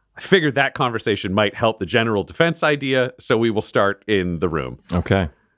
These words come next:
Speaker 1: Barty's like, "Okay, so we gotta do a trial, so I'm thinking, uh, so prosecution goes first, 'cause that's fair.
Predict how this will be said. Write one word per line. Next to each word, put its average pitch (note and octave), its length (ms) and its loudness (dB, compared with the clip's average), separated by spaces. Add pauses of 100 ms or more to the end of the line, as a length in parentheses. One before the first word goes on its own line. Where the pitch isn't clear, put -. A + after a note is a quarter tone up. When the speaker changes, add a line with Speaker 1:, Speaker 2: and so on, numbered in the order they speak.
(240)
Speaker 1:
Barty's A#2+ 220 0
like, C3 100 0
"Okay, D#3 220 0
so C3+ 140 -4
we C3+ 80 -2
gotta D#3 180 2
do D#3 120 0
a C3+ 60 -2
trial, A#2+ 320 0
so C3 120 -6
I'm B2+ 80 -2
thinking, C#3+ 360 -2 (500)
uh, A#2+ 300 0 (720)
so G#2 220 -2 (220)
prosecution D3 840 -2 (120)
goes C#3 320 0 (100)
first, B2 540 -2 (920)
'cause - 120 -10
that's - 360 -2 (360)
fair. C3+ 180 0